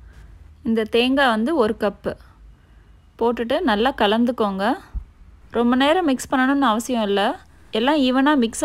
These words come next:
ஆனாலே போதும். டென் மினிட்ஸ்க்குள்ள ஃபுல்லாவே இந்த பேட்டர் ஃபுல்லாவே ரெடி ஆயிடும். அவ்வளவுதான், almost ரெடி ஆயிடுச்சு. இந்த மாதிரி தண்ணியா தான் இருக்கும் ப்ரௌனிக்கு. கேக்கோட பேட்டர் தான் கொஞ்சம் திக்கா இருக்கும், இதுக்கு கொஞ்சம் தண்ணியா தான் இருக்கும்.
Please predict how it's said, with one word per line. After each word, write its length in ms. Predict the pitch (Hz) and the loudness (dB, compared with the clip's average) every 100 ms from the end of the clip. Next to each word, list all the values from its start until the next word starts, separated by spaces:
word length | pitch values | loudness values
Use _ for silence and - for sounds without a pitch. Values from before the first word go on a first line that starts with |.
| 269 | 0
ஆனாலே 320 | 240 233 247 240 | 2 0 -2 -2
போதும். 320 | 214 208 220 370 - - _ - | -4 -2 -4 -4 -12 -20 _ -4
டென் 160 | 247 254 | 0 0
மினிட்ஸ்க்குள்ள 480 | 277 381 - 269 294 | 0 -4 -4 -2 -2
ஃபுல்லாவே 380 | 294 240 233 247 262 | -2 0 2 2 0
இந்த 120 | 226 202 | 0 0
பேட்டர் 300 | 208 247 269 | 0 -2 -6
ஃபுல்லாவே 380 | 226 214 214 233 214 | -4 -2 0 0 0
ரெடி 160 | 202 202 | -2 -2
ஆயிடும். 280 | 180 180 285 - _ _ - _ - - _ _ _ - | -2 -2 -4 -6 _ _ -20 _ -20 -20 _ _ _ -6
அவ்வளவுதான், 360 | 208 226 247 220 | -2 0 2 2
almost 340 | 214 233 269 - | 2 0 -2 -2
ரெடி 140 | 214 233 233 | -2 0 0
ஆயிடுச்சு. 280 | 208 196 233 247 | -2 -4 -4 -2
இந்த 80 | 220 | 0
மாதிரி 160 | 247 302 214 | 0 0 0
தண்ணியா 280 | 220 254 262 269 | 0 2 2 2
தான் 120 | 277 220 | 0 0
இருக்கும் 280 | 214 208 196 | -2 -4 -2
ப்ரௌனிக்கு. 540 | 190 208 220 202 190 277 - - - - - - - - - - 262 | -2 -2 -4 -4 -4 -4 -8 -20 -20 -20 -20 -20 -20 -20 -20 -6 0
கேக்கோட 480 | 277 302 359 302 247 220 | 0 0 0 0 2 2
பேட்டர் 420 | 226 233 220 254 | 2 0 -2 -2
தான் 120 | 302 262 | -2 -2
கொஞ்சம் 240 | 233 220 | -2 -2
திக்கா 240 | 226 - 247 | -4 2 2
இருக்கும், 260 | 208 226 269 | 0 -2 -2
இதுக்கு 200 | 247 233 - | -2 -6 -4
கொஞ்சம் 240 | 226 202 208 | -4 -2 -4
தண்ணியா 260 | 202 226 233 | -2 0 0
தான் 100 | 233 190 | 0 0
இருக்கும். 280 | - 208 | -2 -4